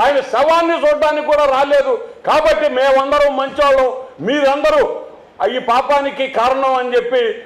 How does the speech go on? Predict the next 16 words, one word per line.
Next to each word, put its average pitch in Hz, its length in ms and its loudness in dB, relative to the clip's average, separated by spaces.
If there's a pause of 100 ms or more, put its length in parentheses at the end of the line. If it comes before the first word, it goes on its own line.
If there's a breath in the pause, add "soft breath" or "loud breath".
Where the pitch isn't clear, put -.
(120)
మీ 254 140 -2
అనుచరులు 285 580 2
వాళ్ళని 269 540 2
చెప్పేయటం 240 540 0 (340)
ఎంత 175 280 -2
దుర్మార్గం, 220 800 -2
ఎంత 202 180 -4
పొరపాటు 220 680 -2
మాట 214 280 -4
అండి 214 240 -2
అది. 196 200 -8 (2250)
మీరు 214 420 -2
శవాన్ని 247 560 0
చూస్తే 254 280 -2 (920)
మీరు 262 220 0
మంచోళ్ళా? 226 840 0